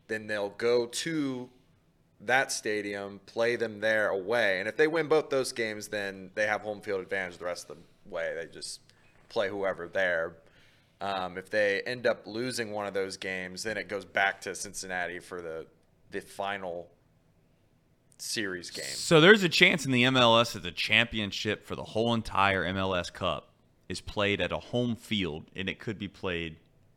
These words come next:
Speaker 2: in Cincinnati, is what you're telling me.
Speaker 1: Yes.
Speaker 2: And that championship game is in what month?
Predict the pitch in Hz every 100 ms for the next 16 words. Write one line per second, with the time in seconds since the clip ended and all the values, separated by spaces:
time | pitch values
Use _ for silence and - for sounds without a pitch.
0 | _ 104 95 95 87 85 73 57 50 -
1 | - 71 - - _ _ - 104 - -
2 | - - _ - 98 107 117 - 117 117
3 | 107 110 82 107 104 101 95 87 95 95
4 | 95 98 - 92 85 - -